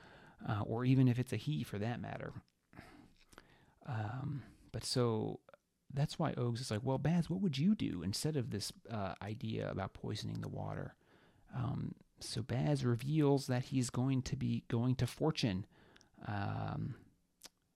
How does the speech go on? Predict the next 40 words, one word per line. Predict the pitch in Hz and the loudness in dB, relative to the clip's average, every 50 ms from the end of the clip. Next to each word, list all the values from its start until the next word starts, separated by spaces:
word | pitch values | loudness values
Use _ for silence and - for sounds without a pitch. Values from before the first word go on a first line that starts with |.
| _ _ | _ _
escorting | - 107 - - - 113 104 101 | -8 -8 -4 -2 -2 0 0 0
Deliritus, | 101 101 104 110 107 107 104 - 117 - - | 0 0 0 0 0 -2 -2 -4 -6 -4 -2
and | - | 0
that | 101 95 - | 0 0 0
he | 117 113 | 2 4
met | 104 107 95 - | 4 4 4 2
some | - - 107 95 | 0 0 0 2
Cityless, | 92 - - - 165 - 135 113 101 87 107 - - - - - _ - - - _ - - - | 2 4 6 6 6 6 4 2 2 2 2 2 2 0 0 -4 _ -20 -20 -20 _ -20 -14 -6
uh, | - 117 107 110 | -4 -2 -2 0
when | - 107 107 107 | 0 0 0 2
he | 107 | 0
was | 107 104 - | 0 0 -2
at | 107 104 | -2 -2
the | 117 104 | 0 0
Axis | 101 104 - - - | 0 -2 -2 -4 -4
trials. | - - 113 113 113 95 92 - | -4 -2 -2 0 0 -2 -2 -2
And | 95 | -4
it | 90 - | -4 -2
turns | - 131 123 123 | 0 2 2 2
out | 123 - | 2 0
the | - 127 | 0 -2
Cityless | - - 185 190 214 147 135 143 147 - | 0 2 2 4 4 4 4 4 4 2
are | 147 139 | 0 0
actually | 135 123 139 160 - - - 151 151 | 0 0 0 0 0 0 2 2 2
friends | - - - 170 233 254 214 120 92 - - - - _ _ - - - - - _ - | 2 0 2 4 6 6 6 6 4 0 -6 -10 -12 _ _ -20 -20 -20 -20 -20 _ -4
with, | - 117 117 101 - - - | 0 0 0 0 0 -2 -2
uh, | 104 - - - - - | -2 -2 -2 -4 -6 -6
with | - 120 117 - | -4 -4 -2 0
the | - 104 | -2 -2
speakers | - - - 113 - - 101 104 | -2 -2 -4 -4 -4 -4 -4 -2
in | 107 | -2
the | 101 98 | -2 -2
rebellion. | 98 98 90 95 92 92 92 95 98 | -2 -2 -2 -2 -2 -2 -2 -2 0
They, | 95 104 113 127 143 156 - - - | 0 0 0 -2 -4 -10 -12 -4 0
they | - 117 | 2 4
wanna | 135 156 151 135 - | 4 4 4 2 4
overthrow | 143 135 117 - 117 - - 123 120 | 2 2 4 2 0 2 2 2 2
the | 113 120 | 2 2
readers | 113 - 127 123 131 117 - | 2 2 2 2 2 0 0
too. | - - - 185 160 - - | 0 2 2 2 2 2 -2